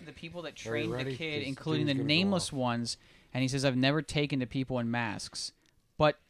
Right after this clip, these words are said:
Speaker 1: the one guy is literally always wearing a masks, a mask.
Speaker 2: That's
Speaker 1: and
Speaker 2: not a mask. It's face paint.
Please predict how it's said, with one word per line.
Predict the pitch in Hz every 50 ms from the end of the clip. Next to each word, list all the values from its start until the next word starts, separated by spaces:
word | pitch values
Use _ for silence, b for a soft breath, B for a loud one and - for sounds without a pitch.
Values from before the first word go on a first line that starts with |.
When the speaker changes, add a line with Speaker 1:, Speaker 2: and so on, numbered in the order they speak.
| _ -
Speaker 1:
the | 143 131 160 156
one | 139 135 147 180 220 247 240
guy | 202 202 180 170 170 165 165 - -
is | - 156 143 139
literally | 143 156 165 170 175 170 165 156
always | 151 160 185 202 196 175
wearing | 175 180 185 185 185 180
a | 165
masks, | 151 151 160 185 202 180 139 127 - - - - - -
a | 156 139 - _ -
mask. | 160 165 180 196 175 160 -
Speaker 2:
That's | 131 - 156 135
Speaker 1:
and |
Speaker 2:
not | 139 135 131 131
a |
mask. | 123 123 127 123 120 107 - -
It's | - 107 - -
face | - 120 107 104 -
paint. | - - 95 95 98